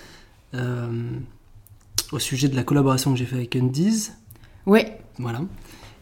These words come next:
Speaker 1: Et, euh, donc, je, j'en profite pour parler de cette collaboration.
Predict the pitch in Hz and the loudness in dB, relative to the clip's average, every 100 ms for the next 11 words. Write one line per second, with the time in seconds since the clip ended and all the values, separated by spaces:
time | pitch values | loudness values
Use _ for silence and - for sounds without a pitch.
0 | - 131 123 120 120 120 120 117 117 127 | -4 0 2 0 -2 -6 -6 -6 0 0
1 | - - 131 127 120 113 117 135 127 117 | 0 -6 -8 -8 -8 -4 -2 -2 -2 -2
2 | 123 117 113 123 120 123 117 120 - 180 | -2 -2 -4 -6 -4 -4 -2 -2 0 2
3 | 196 | 2